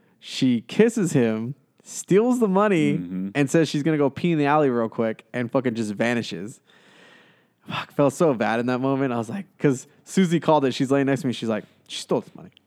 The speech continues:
Speaker 1: And I was like, "No, she didn't." He's like, "She stole this money." I'm like, "How?" And sure enough, she did. And I was like, "Damn it." Um, and he, she, he tries to chase her down, run after her. He's like, "We're in a bad part of town."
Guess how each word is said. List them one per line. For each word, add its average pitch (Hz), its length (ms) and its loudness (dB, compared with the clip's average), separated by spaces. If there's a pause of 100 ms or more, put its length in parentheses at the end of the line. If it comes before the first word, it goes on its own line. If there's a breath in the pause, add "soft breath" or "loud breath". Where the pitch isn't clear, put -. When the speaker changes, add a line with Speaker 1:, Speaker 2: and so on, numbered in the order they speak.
(100)
Speaker 1:
And 190 120 6
I - 20 8
was 180 140 4
like, 160 180 2
"No, 453 180 0
she 123 140 -4
didn't." 113 320 -2
He's 113 140 -6
like, 143 140 -2
"She 131 100 -2
stole 123 260 0
this 107 100 -6
money." 110 220 -4 (240)
I'm 202 160 0
like, 208 160 4
"How?" 180 500 2 (340 loud breath)
And 139 220 0
sure 151 160 2
enough, 139 300 0
she 123 140 -4
did. 123 160 2
And 110 100 -4
I - 20 -2
was 107 80 -4
like, - 140 -14
"Damn 208 220 -2
it." 202 140 -4 (440 loud breath)
Um, 135 500 4 (360)
and 143 160 2
he, 135 120 2
she, - 200 -12
he 135 200 2
tries 143 240 2
to 120 60 -2
chase 135 220 2
her 120 80 -2
down, 170 340 2
run 123 140 0
after 143 260 0
her. 143 60 2
He's 123 160 0
like, 107 120 -4
"We're 117 100 -2
in 113 60 -2
a 110 40 -4
bad 107 240 -4
part 104 120 -2
of 101 80 -8
town." 175 460 2